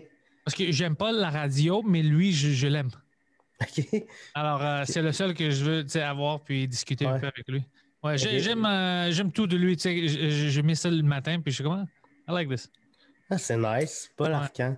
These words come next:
Speaker 2: Est-ce que tu, est-ce que t'as déjà lancé l'invitation ou ?
Speaker 1: Non, non, non, pas encore.
Speaker 2: Non ?
Speaker 1: Je, je m'occupe avec juste les humori-, euh, humoristes maintenant. Mais je vais le faire. Un jour, je vais au moins en-, en-, tu sais, envoyer ça. Mais
Speaker 2: Ok.
Speaker 1: je pense pas qu'il va faire des podcasts, lui, parce que,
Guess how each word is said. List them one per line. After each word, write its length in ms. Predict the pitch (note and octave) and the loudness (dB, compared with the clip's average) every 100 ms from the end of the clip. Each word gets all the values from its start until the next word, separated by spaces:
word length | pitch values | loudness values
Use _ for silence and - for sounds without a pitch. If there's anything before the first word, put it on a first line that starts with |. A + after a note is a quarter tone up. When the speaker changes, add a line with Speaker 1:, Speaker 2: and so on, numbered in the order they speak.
| - - - - | -8 -20 -10 -6
Speaker 2:
Est-ce 160 | C3+ | -4
que 100 | - | -4
tu, 160 | F3+ D#3 | -2 0
est-ce 240 | C#3+ C3+ - | 0 -2 -2
que 80 | E3 | -2
t'as 240 | - C#3+ | 0 0
déjà 280 | B2+ A#2+ C3+ | 0 0 2
lancé 380 | C3 B2 - C3+ | 2 0 -2 0
l'invitation 720 | C3 B2 - B2 - D#3 F#3+ | 0 -2 -2 -2 -2 -2 0
ou ? 460 | A#3+ D#3 B2+ A#2+ A#2 | 2 2 0 0 2
Speaker 1:
Non, 220 | F#3+ G3+ | 2 2
non, 80 | F#3+ | 2
non, 160 | F3 | 0
pas 160 | D3 F#3 | 0 -2
encore. 300 | E3+ D#3+ E3 | 0 0 -2
Speaker 2:
Non ? 40 | E3 | -2
Speaker 1:
Je, 140 | D3 C#3+ | -2 0
je 80 | |
m'occupe 240 | C#3+ C3 D3+ | 0 0 0
avec 240 | D3 C#3 | 0 -2
juste 160 | C#3 C#3+ | -2 -4
les 100 | C#3 | -2
humori-, 360 | C3+ B2+ D3+ D3 | -2 -2 -4 -2
euh, 140 | C3 | -2
humoristes 400 | C3 C3+ C3 D3+ | 0 0 0 0
maintenant. 240 | C#3 D3+ F#3 - - | 0 0 -2 -8 -4
Mais 60 | E3 | 0
je 100 | D#3+ | 2
vais 60 | |
le 60 | E3+ | 0
faire. 180 | E3 C3+ | -2 0
Un 260 | C#3 D#3 D#3 | 0 2 2
jour, 180 | F3 | 2
je 80 | D#3 | 2
vais 60 | D3+ | 2
au 80 | C#3+ | 2
moins 320 | C#3+ D3 D3 | 4 4 2
en-, 180 | C#3+ C3 C#3 | -2 -4 -10
en-, 40 | - - | -18 -10
tu 40 | - | -4
sais, 160 | B2 - - | -4 -4 -8
envoyer 260 | B2+ B2 B2+ | -2 0 0
ça. 120 | C3 | 2
Mais 60 | E3 | 0
Speaker 2:
Ok. 60 | |
Speaker 1:
je 40 | B2 | 0
pense 160 | B2+ | -4
pas 120 | - E3+ | -6 -4
qu'il 100 | C#3 | -2
va 60 | |
faire 160 | D3 B2+ | -4 -2
des 100 | B2 | -2
podcasts, 400 | B2+ A#2+ F3 E3+ | -2 -2 -4 -2
lui, 120 | F3+ | -2
parce 160 | D#3+ C#3 | -2 -4
que, 160 | C3+ | -6